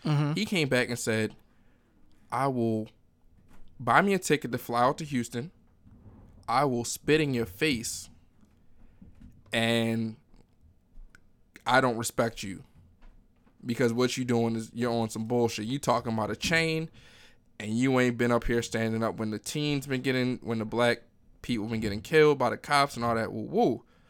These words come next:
Speaker 2: That gentleman later came back and said, "You know what? I was wildin'.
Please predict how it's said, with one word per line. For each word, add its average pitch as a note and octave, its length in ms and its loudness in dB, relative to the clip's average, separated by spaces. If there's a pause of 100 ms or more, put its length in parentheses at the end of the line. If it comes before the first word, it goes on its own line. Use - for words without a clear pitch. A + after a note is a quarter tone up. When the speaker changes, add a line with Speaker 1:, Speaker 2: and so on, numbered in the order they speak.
(1300)
Speaker 2:
That C3 160 4
gentleman C3+ 420 2
later A#2+ 220 2
came A2+ 260 -4
back G#2 200 -2
and G#2 100 -8
said, G#2 300 -4
"You G#2 80 -6
know G#2+ 140 -2
what? D3 300 2 (400)
I A#2+ 80 -12
was G#2 180 -10
wildin'. A#2+ 520 2